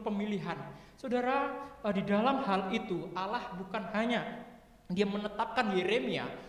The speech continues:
untuk menjadi pelayan Tuhan, Dia menetapkan, tetapi dikatakan bahwa Allah itu telah mengenal Yeremia dan menguduskan untuk menjadi pelayannya. Saudara, Allah di dalam memanggil umatnya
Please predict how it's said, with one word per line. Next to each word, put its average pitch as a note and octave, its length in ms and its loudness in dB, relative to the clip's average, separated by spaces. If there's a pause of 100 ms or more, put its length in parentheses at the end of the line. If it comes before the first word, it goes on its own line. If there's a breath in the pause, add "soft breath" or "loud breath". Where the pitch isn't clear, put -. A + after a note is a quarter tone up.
(140 loud breath)
untuk A3+ 320 0
menjadi F#3 320 2
pelayan F#3 480 -2 (320)
Tuhan, E3+ 320 -8 (480 loud breath)
Dia G3+ 80 4
menetapkan, G#3 960 0
tetapi B3 460 -4
dikatakan G#3 580 0
bahwa F#3+ 480 2 (240 loud breath)
Allah A#3 720 10 (180 loud breath)
itu D4+ 480 6
telah C#4+ 360 6
mengenal C#4 640 6
Yeremia A#3 680 6 (240 loud breath)
dan A#3 640 6
menguduskan C4 960 6
untuk B3 260 0
menjadi F#3+ 440 2
pelayannya. F3+ 680 -2 (460 loud breath)
Saudara, C#4 320 2
Allah C4 400 4
di G3 80 2
dalam A#3+ 320 4
memanggil A#3+ 480 0
umatnya A3 640 -2